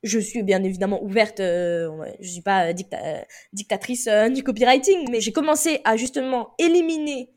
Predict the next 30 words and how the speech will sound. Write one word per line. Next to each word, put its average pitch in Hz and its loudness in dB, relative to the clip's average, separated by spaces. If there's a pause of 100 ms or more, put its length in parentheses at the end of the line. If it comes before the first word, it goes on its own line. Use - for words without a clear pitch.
(140)
les 220 -4
missions 269 -2
clients 254 -2 (100)
qui 254 -6 (600)
ne 208 -4
me 214 4
rapportaient 226 -2
pas 226 0
au 208 -6
final, 202 -4
où 220 -8
j'étais 196 -6
plus 233 -6
salariée 202 0
que, 196 0 (280)
euh, 165 -8 (260)
que 233 -2
prestataire. 214 -2 (360)
Et 262 2
justement, 226 -2
du 214 -4
coup, 240 -8
d'avoir 214 2
de 196 -6
la 190 -2
place, - 0
euh, 165 -4
pour 294 -2
des 220 -2
clients 202 -6